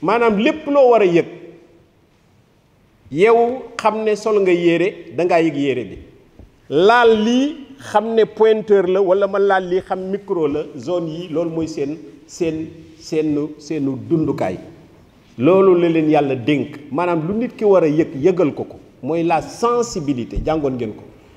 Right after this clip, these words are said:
Zone ba ca ginnaaw nag, moom mooy gis, dinaa fi ñëwaat, parce que nopp day capter, mais nopp du gis, yuur mooy gis. Zone visuelle, ba tey scientifique yi dañuy discuter ndax xamuñu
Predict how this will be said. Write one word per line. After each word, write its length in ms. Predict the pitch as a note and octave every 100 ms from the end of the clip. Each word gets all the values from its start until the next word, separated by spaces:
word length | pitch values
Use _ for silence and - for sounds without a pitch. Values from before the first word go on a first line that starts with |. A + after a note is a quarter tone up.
| - - -
Zone 300 | D3+ C4 C#4
ba 80 | B3+
ca 140 | C4+ C#4+
ginnaaw 460 | B3 C4+ B3+ F#3+
nag, 160 | D#3+ D#3+ - - - - - _ -
moom 340 | C#3+ A3 A3+
mooy 240 | A3+ G#3 F3+
gis, 420 | C3 F#3 - - - - - _ _ _ _ _ -
dinaa 300 | C#3 G3 F3+
fi 140 | F3+
ñëwaat, 260 | D#3+ C#3 A2+ - -
parce 160 | F3 E3
que 80 | G3+
nopp 380 | G3+ B3+ - - - -
day 220 | C#3+ G3 G3
capter, 280 | - - D3
mais 160 | E3+
nopp 260 | F3 G3 F#3
du 120 | D3+ B2+
gis, 200 | A2+ -
yuur 540 | C3 F#3+ C4+ C#4 C4+
mooy 240 | E3+ D3 A#2
gis. 260 | G#2 - - - - - - - -
Zone 300 | A2 G#3 G#3
visuelle, 420 | D3 D#3 B2+ A2+ E2+ - - _ _ _
ba 180 | G#2+ D3+
tey 200 | G3 G3
scientifique 460 | G3 F#3+ F3+ - D#3+
yi 80 |
dañuy 240 | D#3 E3 E3+
discuter 360 | D#3+ - D3
ndax 160 | D3+ -
xamuñu 300 | - D#3 D3+